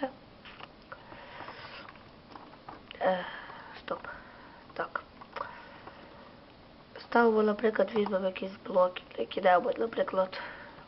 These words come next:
оці. Даємо його сюди, сюди, сюди, сюди,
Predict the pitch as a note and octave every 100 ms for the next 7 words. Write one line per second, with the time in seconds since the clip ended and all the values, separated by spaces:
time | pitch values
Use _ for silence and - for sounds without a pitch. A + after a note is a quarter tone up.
0 | - - - C#4+ C#4 - - - - -
1 | - - - - - - A3+ A3+ A3+ G#3+
2 | G3+ G#3 - - - A#3+ C#4 - F3+ G3+
3 | G3+ G3+ F#3+ - F#3+ F#3+ - F#3 F3+